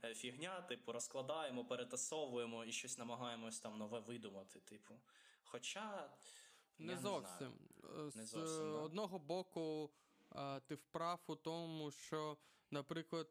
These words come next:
Speaker 2: е, ну, типу, е, вже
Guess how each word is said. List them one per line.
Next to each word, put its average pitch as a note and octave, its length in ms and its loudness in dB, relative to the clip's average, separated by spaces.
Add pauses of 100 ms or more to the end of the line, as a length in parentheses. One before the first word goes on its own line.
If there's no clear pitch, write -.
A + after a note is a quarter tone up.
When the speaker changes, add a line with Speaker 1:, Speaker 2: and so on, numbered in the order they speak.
(120)
Speaker 2:
е, C#3+ 40 0 (880)
ну, D3+ 140 -4
типу, C3 560 -6 (500)
е, B2+ 440 -4
вже D#3 220 -2